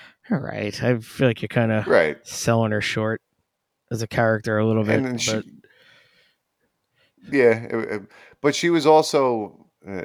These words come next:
Speaker 2: and spoiler alert, I guess, like we said, spoiler, but she ended up being right anyway.
Speaker 1: Yeah.
Speaker 2: So it was like, it was based, she was saying it's based on data, and yes, I wanna see him, but that doesn't mean I'm wrong.
Speaker 1: That's true.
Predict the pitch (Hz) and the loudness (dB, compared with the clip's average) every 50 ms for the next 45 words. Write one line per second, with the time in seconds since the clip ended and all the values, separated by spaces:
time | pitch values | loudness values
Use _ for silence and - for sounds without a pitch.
0 | - - 90 87 85 82 80 - - - - - - - 107 101 98 95 92 90 | -8 -8 -10 -8 -8 -12 -14 -16 -18 -12 -12 -6 0 2 4 6 6 6 4 4
1 | 87 90 87 87 82 71 80 80 82 80 - - 82 73 73 73 - - 78 76 | 2 2 0 0 0 0 -2 -2 -4 -4 -6 -8 -8 -8 -6 -8 -6 -6 -8 -8
2 | - - 82 87 85 80 78 78 90 82 - 76 - - 110 117 120 113 101 101 | -8 -6 -4 -2 -2 -2 -2 -2 -4 -4 -4 -8 -10 -6 -2 0 0 2 2 2
3 | 95 95 95 90 104 101 90 78 71 85 101 95 82 76 92 95 87 76 139 67 | 2 0 0 -2 -2 -2 -2 -2 0 2 2 2 2 2 0 0 0 0 0 0
4 | 71 73 73 76 _ _ _ _ _ _ _ _ _ - - - 71 71 69 71 | 0 -2 -6 -12 _ _ _ _ _ _ _ _ _ -14 -10 -8 -6 -6 -6 -8
5 | 76 80 82 80 78 82 80 87 95 95 85 76 78 85 87 85 - - - - | -4 -2 -2 -2 -2 -4 0 2 2 2 2 0 -4 -4 -4 -4 -6 -10 -12 -12
6 | - 85 82 92 92 85 - - 85 82 80 78 78 76 78 85 87 - - 104 | -10 -2 2 2 2 2 0 0 0 0 0 -2 -4 -8 -10 -10 -10 -2 0 2
7 | 95 92 82 - 87 80 78 78 90 87 85 85 82 82 82 76 78 85 92 101 | 2 2 0 -2 -4 -4 0 2 4 6 6 6 6 4 2 2 -2 -4 0 2
8 | 95 82 - - 90 85 78 73 - 82 80 78 - - 95 92 87 80 80 78 | 2 2 2 -2 -4 -4 -4 -6 -6 -8 -8 -8 -6 -4 -4 -4 -2 -4 -6 -6
9 | 73 73 69 76 73 73 92 85 80 76 80 80 76 78 76 73 80 82 78 73 | -8 -6 -6 -6 -2 0 0 0 0 -2 -2 -2 -2 -4 -4 -2 0 0 2 2
10 | - 135 120 120 | 0 -2 -2 -2